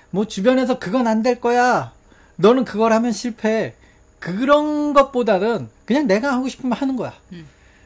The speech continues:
Speaker 1: 그게 실패하든지 말든지 내가 하고 싶잖아.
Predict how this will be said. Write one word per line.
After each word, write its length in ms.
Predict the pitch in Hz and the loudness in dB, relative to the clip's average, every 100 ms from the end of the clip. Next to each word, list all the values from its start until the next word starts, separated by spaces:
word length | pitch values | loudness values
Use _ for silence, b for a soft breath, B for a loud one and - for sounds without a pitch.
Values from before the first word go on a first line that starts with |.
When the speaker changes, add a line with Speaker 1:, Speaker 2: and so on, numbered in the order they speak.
| B | B
Speaker 1:
그게 260 | - 180 269 | -8 -2 -2
실패하든지 680 | - 269 - 254 262 208 220 | 0 -6 -2 0 0 -2 -2
말든지 680 | 170 160 165 165 240 120 - b b b _ | -2 -2 -6 -6 -6 -8 -12 b b b _
내가 260 | 202 302 311 | 0 0 -2
하고 140 | - - | -6 -18
싶잖아. 400 | - 240 151 | -12 -8 -8